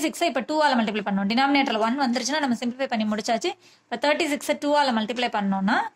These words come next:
டூ சிக்ஸ் are ட்வெல்வ், ஒன், டூ, ஆ, டூ த்ரீஸ் are சிக்ஸ், seven. So, செவன்டி டூ degree தான் நம்மளுக்கு தேவையான required angle. அதுதான் அந்த two third of x. So,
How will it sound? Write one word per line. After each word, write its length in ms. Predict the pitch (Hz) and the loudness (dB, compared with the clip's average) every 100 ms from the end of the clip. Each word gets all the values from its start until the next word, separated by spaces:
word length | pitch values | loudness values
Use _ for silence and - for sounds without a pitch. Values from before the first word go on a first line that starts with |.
| _ _ _ _ - | _ _ _ _ -4
டூ 140 | 294 285 | 2 2
சிக்ஸ் 320 | 285 - 294 | 2 -2 2
are 160 | 285 277 - | 2 0 -4
ட்வெல்வ், 480 | 240 247 349 320 214 | 0 0 2 0 2
ஒன், 220 | 226 330 381 | 0 -2 -8
டூ, 100 | - 240 233 - | -4 -4 -4 0
ஆ, 220 | 240 226 | 0 0
டூ 140 | 220 | -2
த்ரீஸ் 260 | 233 254 254 | -4 -2 0
are 80 | 254 | -2
சிக்ஸ், 240 | 320 - - | -4 -6 -2
seven. 220 | 220 226 | -2 -2
So, 140 | 254 240 | -4 -2
செவன்டி 340 | 240 277 330 311 | 0 0 -2 -2
டூ 180 | 302 269 | 0 0
degree 360 | 240 254 277 | 0 0 -2
தான் 240 | 247 359 508 _ _ - - - _ | 0 0 -2 _ _ -20 -20 -20 _
நம்மளுக்கு 380 | 240 240 254 - | 0 0 0 -4
தேவையான 480 | 285 240 240 233 330 | -2 0 2 2 2
required 500 | 254 - 220 233 285 - - 196 | 0 0 0 0 -2 -8 -8 -4
angle. 380 | 196 190 202 202 190 - | -2 0 2 2 0 0
அதுதான் 260 | 220 240 311 | -2 2 2
அந்த 260 | 262 311 - | 4 2 2
two 120 | 294 294 | 0 2
third 240 | 277 277 | 4 4
of 140 | 269 233 214 190 | 4 0 -2 -4
x. 40 | - - - _ _ _ _ _ _ _ _ _ _ | -8 -18 -18 _ _ _ _ _ _ _ _ _ _
So, 120 | - | -2